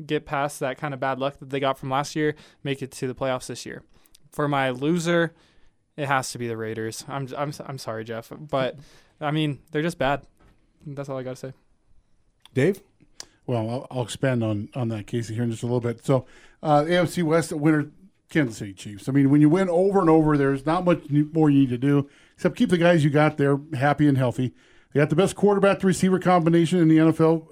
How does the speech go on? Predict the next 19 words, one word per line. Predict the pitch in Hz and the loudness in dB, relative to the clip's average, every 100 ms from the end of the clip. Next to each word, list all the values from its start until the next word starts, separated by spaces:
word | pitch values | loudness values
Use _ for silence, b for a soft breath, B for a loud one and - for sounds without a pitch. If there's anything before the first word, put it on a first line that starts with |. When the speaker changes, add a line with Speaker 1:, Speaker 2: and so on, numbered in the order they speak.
| - | -12
Speaker 3:
in | 151 | -8
my | 127 156 | 0 2
opinion, | 160 151 160 | 4 4 4
Mahomes | 147 123 143 143 | 4 4 2 2
to, | 127 | -2
to | 123 - 151 | -10 -8 -6
Kelce. | 160 139 135 135 b b b b | -2 -2 -2 -8 b b b b
The | 147 | 0
two | 202 175 | 0 2
just | 196 - | 0 0
have | 170 180 | 0 0
chemistry. | - 160 165 156 143 | 0 2 2 2 -2
It's | 139 | -4
really, | 170 180 156 | -2 2 2
it's | 147 - | -2 -8
too | - 151 | -10 -8
hard | 127 139 | -4 -4
to | 117 | -2
match. | 131 127 - | -2 -4 -6